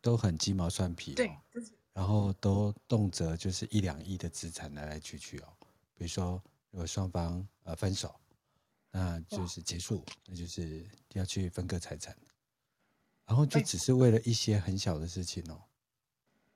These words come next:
Speaker 2: 对。嗯，嗯，嗯。
Speaker 1: 哦，所以要小心。
Speaker 2: 嗯，你知道为什么
Speaker 1: 虽然我会赚很多钱，啊。
Speaker 2: <laughs> 拜托，我也想谈那一种爸爸妈妈，你，你爸妈拿个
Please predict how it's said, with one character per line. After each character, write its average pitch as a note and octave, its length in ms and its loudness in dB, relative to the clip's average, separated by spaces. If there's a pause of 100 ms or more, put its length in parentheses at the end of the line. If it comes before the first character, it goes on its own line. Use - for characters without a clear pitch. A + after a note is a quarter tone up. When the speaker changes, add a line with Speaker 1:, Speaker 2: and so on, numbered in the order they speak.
(420)
Speaker 2:
对。 F#3 100 2
嗯， E3+ 300 -2
嗯， - 0 -
嗯。 D#3 320 2
Speaker 1:
哦， G#2 760 2
所 F#2+ 200 -4
以 - 20 2
要 F#2 100 2
小 E2 200 -4
心。 E2 200 -10 (560)
Speaker 2:
嗯， E3 160 0 (420)
你 E3+ 80 -2
知 F3+ 60 12
道 G3+ 100 12
为 B3+ 120 8
什 A#2 60 10
么 A2+ 40 8
Speaker 1:
虽 G#2 60 6
然 - 20 4
我 F#2 60 6
会 G#2 100 10
赚 G2+ 200 6
很 F2+ 140 2
多 E2+ 180 0
钱， - 240 -6 (220)
啊。 G2+ 160 -4
Speaker 2:
<laughs> - 60 12 (2000)
拜 B3+ 140 4
托， B3 160 2
我 A#3 80 10
也 A3+ 60 8
想 G3+ 180 4
谈 F3 220 2
那 F#3+ 100 4
一 G3 100 2
种 F3+ 200 6
爸 F#3+ 100 8
爸 F3+ 160 4
妈 F3 240 2
妈， F3+ 120 -4 (200)
你， E3+ 140 -6
你 D#3+ 180 -8
爸 F3 240 6
妈 E3 260 8
拿 D3+ 200 2
个 D3+ 240 8